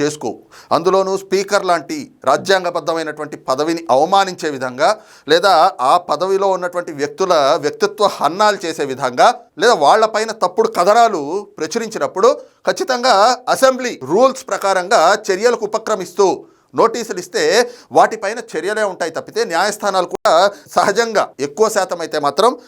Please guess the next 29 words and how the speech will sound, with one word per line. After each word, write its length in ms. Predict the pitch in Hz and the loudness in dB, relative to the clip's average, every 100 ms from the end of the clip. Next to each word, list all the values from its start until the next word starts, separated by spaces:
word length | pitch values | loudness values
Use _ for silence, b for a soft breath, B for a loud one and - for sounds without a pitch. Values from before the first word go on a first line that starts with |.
| B 135 | B 0
అలాంటి 320 | 175 196 185 175 | 0 0 -8 -6
చర్యలు 460 | 156 185 180 180 175 | -4 -4 -2 -4 -2
అంశంలో 720 | 135 147 180 175 214 175 214 - | -4 -2 -4 0 2 2 0 -6
వాళ్ళు 480 | 104 123 170 220 - | 0 4 4 2 -2
జోక్యం 320 | 156 180 196 139 | -2 -4 -6 -6
చేసుకోరు. 400 | 131 - 98 _ _ 147 | -10 -10 -18 _ _ 0
ఈ 60 | |
రోజున 280 | 180 208 226 | 2 2 0
అందుకే 520 | 170 170 240 254 294 - _ _ _ | -2 -2 0 0 0 -6 _ _ _
సాక్షి 300 | 180 202 240 233 202 | 0 0 -2 -6 -4
ఛానల్ 560 | 190 202 185 165 208 214 147 | -2 -2 -2 -2 -2 -4 -2
మాకు 240 | 160 185 180 | 0 0 -2
ఇచ్చినటువంటి 520 | - 214 208 208 202 185 | -14 -6 -6 -6 -6 -2
నోటీసుల్ని 520 | 180 190 202 196 170 | -2 -2 -2 -2 0
రద్దు 260 | 147 147 196 | 0 0 2
చేయండి 380 | 202 196 190 185 | 2 0 -2 -4
అని 100 | 180 175 | -4 -8
చెప్పి 500 | 170 170 160 196 202 B - | -8 -2 0 0 -2 B 0
హైకోర్టును 420 | 175 190 226 180 | 0 0 -2 -2
ఆశ్రయిస్తే, 560 | 165 165 156 - 147 170 | -6 -6 -8 -4 0 2
హైకోర్టు 480 | 165 190 208 220 170 | 2 0 -2 -6 -6
విచారణ 320 | 165 202 190 | -2 -2 -2
జరిపిన 320 | 151 151 151 | -6 -8 -6
తర్వాత, 480 | 143 127 - 294 - B - | -4 -2 2 2 0 B -8
"ఈ 140 | 175 196 | -6 -2
వ్యవహారంలో 640 | 180 185 190 196 185 196 | 0 2 2 2 0 -4
జోక్యం 500 | 131 160 160 165 156 | 0 -2 -2 -4 -4
మేము 140 | 139 - | -6 -4
చేసుకోలేము, 680 | 131 - 156 143 143 220 | -6 -2 0 0 2 0